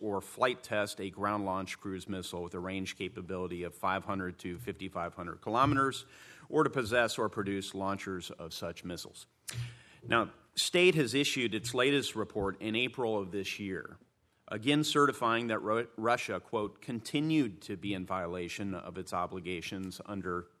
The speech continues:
the treaty." While Russia has been developing and testing the missile in, in question for years,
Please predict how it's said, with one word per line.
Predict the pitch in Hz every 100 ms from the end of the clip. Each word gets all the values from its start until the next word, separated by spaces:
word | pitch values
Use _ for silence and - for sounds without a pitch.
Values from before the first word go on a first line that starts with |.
| _
the | - 95
treaty." | - 92 - - _ - - - - _
While | 113 120
Russia | 131 175 185 170
has | 151 143 127
been | 107 120
developing | 110 95 120 117 120 117
and | 95 101
testing | - 190 - 120 104
the | 101
missile | 104 104 113 104
in, | 104 -
in | 98
question | 98 110 101 113
for | 98 101
years, | 98 147 214 147 85 101 - -